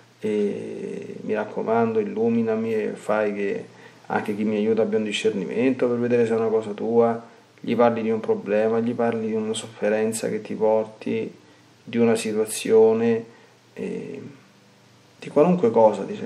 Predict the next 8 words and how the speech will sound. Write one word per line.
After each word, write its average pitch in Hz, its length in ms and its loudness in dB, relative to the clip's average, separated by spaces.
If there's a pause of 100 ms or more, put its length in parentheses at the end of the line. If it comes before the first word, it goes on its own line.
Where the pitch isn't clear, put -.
"Questa 107 240 -6
cosa 113 320 6
che 113 120 0
faccio 117 460 2
dinanzi 117 320 0
a - 20 -4
questa 110 240 -6
situazione, 113 880 0